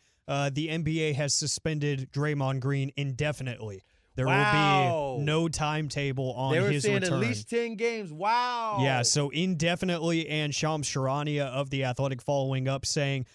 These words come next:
Speaker 1: that he is expected to receive counseling and work with the Warriors and N B A while suspended. Um, and he will, kinda similar to Kyrie Irving's situation, uh, he's gonna have to meet certain criteria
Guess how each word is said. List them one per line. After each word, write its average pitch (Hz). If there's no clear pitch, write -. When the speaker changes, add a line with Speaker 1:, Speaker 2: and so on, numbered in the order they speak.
Speaker 1:
that 147
he 175
is 156
expected 165
to 165
receive 147
counseling 214
and 135
work 175
with 170
the 156
Warriors 170
and 131
N 147
B 139
A 139
while 135
suspended. 127
Um, 117
and 135
he 143
will, 143
kinda 202
similar 220
to 190
Kyrie 202
Irving's 214
situation, 143
uh, 127
he's 151
gonna 175
have 165
to 165
meet 170
certain 170
criteria 143